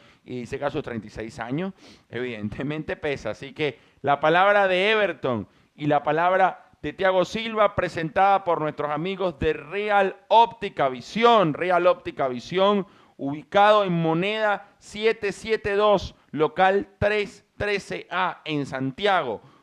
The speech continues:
Monturas, recetas, en una hora, la óptica de los venezolanos en Santiago, que hay miles. Te digo, uno, uno camina por Santiago, por, por Las Condes, por Providencia, y uno se siente enchacado. Espero volver pronto a Chile. Eh, así que,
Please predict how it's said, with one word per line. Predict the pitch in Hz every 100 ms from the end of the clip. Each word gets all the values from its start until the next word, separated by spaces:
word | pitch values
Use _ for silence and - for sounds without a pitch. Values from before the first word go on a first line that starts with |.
| -
Monturas, | 131 139 - 208 214 196 - - _
recetas, | - 147 - 208 202 185 180 - -
en | 135 165
una | 190 175
hora, | 196 202 170 - -
la | 160 180
óptica | 202 233 - 233 208 185 165
de | 156
los | 151
venezolanos | 147 151 143 151 185 220 208 202 - -
en | 180 165
Santiago, | 165 139 131 156 123 98 95 _
que | 147
hay | 156 139
miles. | 117 147 175 110 92 - _ _ _
Te | 120
digo, | 127 165
uno, | 160 147
uno | 143 147
camina | 156 131 143 156
por | 127
Santiago, | 113 107 151 147 127 -
por, | 104 - _ _
por | - 120 110
Las | 101
Condes, | - 160 151 120
por | - 110
Providencia, | - 113 113 139 175 - 175 - _
y | 131
uno | 160
se | 147
siente | 131 139 135
enchacado. | 127 101 - 113 98
Espero | - 120 120
volver | 110 117 117
pronto | 113 113
a | 107
Chile. | - 113 104 - - _
Eh, | 117 123 117
así | 120 156
que, | - 175 151